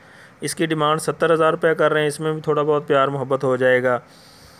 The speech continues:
बाकी वीडियो पूरी वॉच किया करो दोस्तों, वीडियो जो दरमियान में आप छोड़ देते हैं तो हमें उससे नुकसान होता है।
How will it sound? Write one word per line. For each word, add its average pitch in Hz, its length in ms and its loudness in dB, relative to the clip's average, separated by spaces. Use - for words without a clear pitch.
बाकी 135 240 -2
वीडियो 151 340 0
पूरी 143 280 -2
वॉच 147 260 2
किया 147 220 2
करो 143 260 0
दोस्तों, 139 380 0
वीडियो 147 360 0
जो 147 140 0
दरमियान 123 440 -4
में 143 120 -2
आप 139 160 0
छोड़ 123 260 -2
देते 139 300 -2
हैं 139 160 -2
तो 139 120 -4
हमें 127 260 -4
उससे 139 280 -2
नुकसान 123 420 -6
होता 131 240 -4
है। 123 140 -4